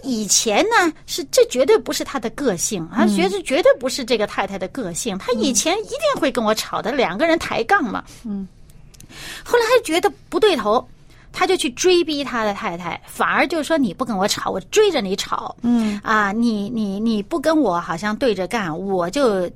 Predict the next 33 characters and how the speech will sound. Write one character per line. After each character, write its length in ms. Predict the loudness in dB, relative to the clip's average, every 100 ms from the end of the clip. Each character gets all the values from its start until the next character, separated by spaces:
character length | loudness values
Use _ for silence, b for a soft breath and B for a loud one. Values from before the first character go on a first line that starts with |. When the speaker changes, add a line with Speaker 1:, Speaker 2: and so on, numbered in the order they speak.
| -6
Speaker 1:
加 200 | 0 2
码 120 | 2 -2
儿。” 280 | -8 -10 -10 -2
Speaker 2:
嗯。 100 | 2
Speaker 1:
啊， 220 | 2 0 B B B B -12
结 160 | -2 0
果 140 | 2
就 120 | 2 0
发 220 | -4 -4
现 200 | 0 2
呢， 220 | 0 -4 -12 -20 b -20 -10
这， 120 | -4 -2 -4 -16 -20 -16
好 160 | -8 -4
像 160 | 0 2
这 120 | 0
太 200 | 0 -2
太 120 | -2
承 260 | -4 0 2
受 160 | 2
不 100 | 0
了 260 | 0 -2 -4
的 120 | -6
时 160 | -6 -4
候 160 | -2
呢， 160 | -2 0
Speaker 2:
嗯。 200 | 0 0
Speaker 1:
就 80 | -2
跑 220 | -4 -4
到 80 | -4
厕 260 | -2 0 0
所 200 | -2 -8
去 280 | -6 -6 -6
了。 140 | -8